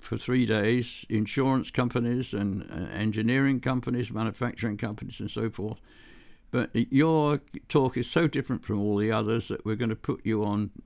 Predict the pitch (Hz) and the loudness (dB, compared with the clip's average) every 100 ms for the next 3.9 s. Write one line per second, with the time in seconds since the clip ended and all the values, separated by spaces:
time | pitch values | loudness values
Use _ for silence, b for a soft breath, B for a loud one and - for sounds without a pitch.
0 | - 92 95 - 147 110 98 - 104 92 | -10 -6 -4 -2 0 0 -2 -2 -4 -2
1 | 135 123 - 78 82 80 85 104 104 107 | -2 -2 -4 -6 -6 -4 -2 0 0 -2
2 | - b b b b b - 107 110 107 | -8 b b b b b -4 -2 0 0
3 | 101 107 104 98 98 - 104 101 | 0 -2 -2 -4 -6 -2 0 -2